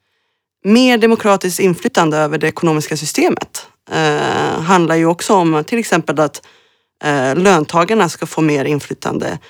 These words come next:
på sina jobb, eh, i, i de företagen som de jobbar. Att just nu så är det som att hela samhället är demokratiserat förutom på arbetet.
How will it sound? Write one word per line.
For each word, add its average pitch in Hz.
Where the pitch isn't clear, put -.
på 175
sina 160
jobb, 170
eh, 139
i, 156
i 160
de 160
företagen 175
som 147
de 147
jobbar. 110
Att -
just -
nu 185
så -
är 170
det 170
som 160
att 156
hela 175
samhället 165
är 151
demokratiserat 151
förutom 147
på -
arbetet. 196